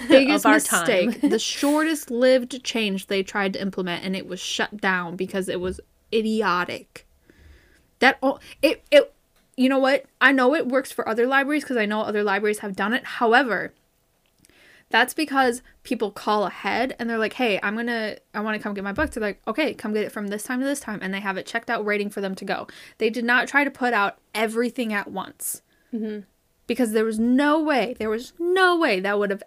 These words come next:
Speaker 2: ever worked for our library. And I wish they would have had the sense to realize that.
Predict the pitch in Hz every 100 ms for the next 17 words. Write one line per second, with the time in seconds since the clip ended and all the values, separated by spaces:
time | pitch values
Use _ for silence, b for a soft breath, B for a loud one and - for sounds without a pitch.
0 | _ 240 233 233 240 220 202 190 - 208
1 | 190 196 196 190 190 190 196 - 196 196
2 | 196 196 208 - 240 240 208 196 190 -
3 | 190 190 190 - - 196 185 - - -
4 | 208 196 190 202 202 185 175 175 185 -
5 | 190 185 170